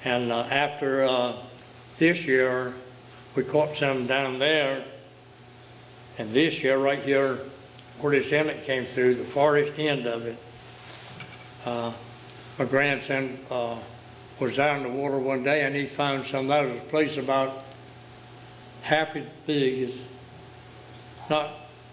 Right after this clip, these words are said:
just a little bigger than a quarter of the size this room would be. Um,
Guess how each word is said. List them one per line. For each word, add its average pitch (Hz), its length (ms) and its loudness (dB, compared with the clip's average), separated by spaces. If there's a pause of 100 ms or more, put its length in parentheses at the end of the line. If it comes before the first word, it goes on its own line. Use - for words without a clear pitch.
(600)
just 175 300 2
a - 20 0
little 156 180 4
bigger 143 340 2
than 131 100 -2
a 120 40 -4
quarter 135 480 2
of 120 60 -2
the - 80 -6
size 135 340 2
this 135 220 0
room 135 240 2
would 120 180 -4
be. 123 400 -2 (1300)
Um, 120 300 2